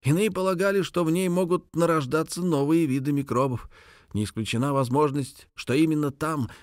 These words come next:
начиналась жизнь, безграничная плодовитость, как называл это Солдервецкий, пользуясь выражением других людей, которые писали до него.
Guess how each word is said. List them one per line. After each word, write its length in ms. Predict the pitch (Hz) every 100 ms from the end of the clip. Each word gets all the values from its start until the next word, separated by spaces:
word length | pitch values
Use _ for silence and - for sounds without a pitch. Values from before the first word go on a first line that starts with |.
| _
начиналась 720 | 120 - 110 135 139 139 - - -
жизнь, 540 | 95 123 180 95 82 - _ _ _ _
безграничная 840 | - 95 87 110 110 165 - 139 135
плодовитость, 920 | 135 135 143 139 190 - - - - - - - _ - - - _ -
как 340 | - - -
называл 640 | 120 123 113 123 143 135
это 300 | 135 123 120 - _ _
Солдервецкий, 1040 | - 120 131 131 151 135 - - - _ _ - - - -
пользуясь 540 | 101 98 113 113 107
выражением 680 | 110 110 107 113 110 104 104
других 460 | 110 110 113 107 98
людей, 360 | 92 139 135
которые 580 | - 92 - 95 92 85
писали 560 | - 98 - 117 107 95
до 200 | 98 104
него. 420 | 92 90 104